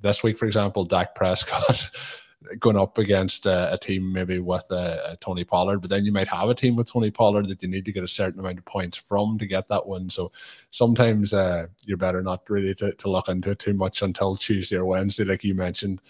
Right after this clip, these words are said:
where you can kinda look at it in the, the cold light of day and see what has, has played out. But, uh,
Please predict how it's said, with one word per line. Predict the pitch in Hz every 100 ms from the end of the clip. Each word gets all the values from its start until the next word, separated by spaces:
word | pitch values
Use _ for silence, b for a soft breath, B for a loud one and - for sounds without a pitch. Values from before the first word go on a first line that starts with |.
| b -
where | 101
you | 95
can | 101
kinda | 90 101 92
look | 95 92
at | 98
it | 98
in | 95 92
the, | 87 85 -
the | 95
cold | - 92 92
light | 95 95
of | 92
day | 85 90 92
and | 90
see | - 92
what | 95 92
has, | 95 87 - b b b
has | 90 -
played | - 95 95
out. | 98 101 B B B -
But, | 101
uh, | 104 98 92